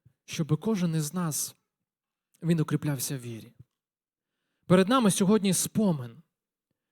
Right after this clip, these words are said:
І диявол, він може закидати багато сумнівів.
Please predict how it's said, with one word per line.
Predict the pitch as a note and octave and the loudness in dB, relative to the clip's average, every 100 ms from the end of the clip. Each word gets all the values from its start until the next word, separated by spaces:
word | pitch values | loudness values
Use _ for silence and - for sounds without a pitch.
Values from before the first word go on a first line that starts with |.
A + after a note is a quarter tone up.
| _ _ _ _ _ _ _ _ _ | _ _ _ _ _ _ _ _ _
І | F3 F3+ F3 E3+ D3+ C#3 | 0 4 4 4 0 -4
диявол, | D#3 F3 B3 F#3+ E3+ | -2 2 4 4 4
він | F#3+ | 4
може | A3+ F#3 | 2 0
закидати | D#3 E3+ F3 G3+ F#3 E3 | 0 -2 0 -2 -2 -2
багато | C#3 F3+ G#3+ F3+ | -2 -2 -2 -2
сумнівів. | D#3+ - G#3 F3 D#3 D3 C#3+ | -2 -2 -2 0 2 0 -2